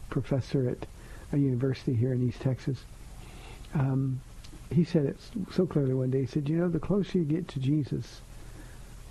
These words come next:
the blacker the gray areas of life become." And I've never forgotten when he said that when he was teaching one time. And why is it that we Christians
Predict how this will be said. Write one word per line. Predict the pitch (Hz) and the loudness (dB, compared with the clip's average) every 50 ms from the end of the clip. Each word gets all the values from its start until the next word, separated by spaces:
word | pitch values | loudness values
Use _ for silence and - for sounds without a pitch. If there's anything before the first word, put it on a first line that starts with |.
| - - - - - - - | -16 -14 -14 -14 -14 -6 -2
the | - 131 | 0 0
blacker | 127 127 139 143 151 160 160 - - 151 | 2 4 4 4 4 4 2 2 2 2
the | 135 131 | 2 2
gray | 131 127 135 131 131 131 | 0 0 2 2 4 4
areas | 131 127 127 131 123 110 | 4 4 4 2 2 0
of | 135 123 131 | -2 -2 -2
life | 98 - 123 117 - - | 0 0 -2 -2 -2 -4
become." | - 139 - - 131 139 131 117 - - - - - - - - - - - - - - - - - - - - - - - - - - - - - - | -4 -2 0 0 0 0 -2 -4 -6 -8 -14 -16 -16 -16 -16 -16 -14 -16 -16 -16 -16 -16 -16 -16 -16 -16 -16 -16 -16 -16 -16 -16 -16 -16 -16 -10 -2 0
And | 135 127 | 2 4
I've | 127 | 4
never | 123 131 160 175 180 170 | 4 4 4 4 2 0
forgotten | 147 - - 160 165 151 - - - - | 0 0 0 0 2 0 0 0 0 0
when | 120 127 | 2 2
he | 135 123 | 2 0
said | 117 - 139 131 127 123 | 0 2 2 2 2 2
that | 127 123 - - - | 0 -2 -2 -4 -2
when | - 120 127 | -2 0 0
he | 135 139 | 2 2
was | 139 127 - | 0 0 0
teaching | - 135 127 - - 131 123 | 0 0 0 2 0 0 2
one | 120 120 120 117 | 2 2 0 0
time. | 107 - - - - - - - - - - - - - - - - - - - - - - - - - - - - - - - - - - - - - - - - 170 | 0 -2 -2 -4 -8 -12 -16 -14 -14 -14 -14 -14 -14 -14 -14 -14 -14 -14 -16 -14 -14 -14 -14 -14 -14 -14 -14 -14 -14 -14 -14 -14 -14 -14 -14 -14 -14 -14 -14 -4 0 2
And | 143 107 104 | 2 4 4
why | 151 196 214 | 4 4 4
is | 214 190 143 | 4 4 4
it | 160 147 - | 2 0 0
that | - 214 | -2 0
we | 175 151 147 | 0 0 0
Christians | 143 - - 165 156 - - - 147 143 139 135 127 - | 0 2 2 2 2 0 0 0 0 2 0 0 -2 -6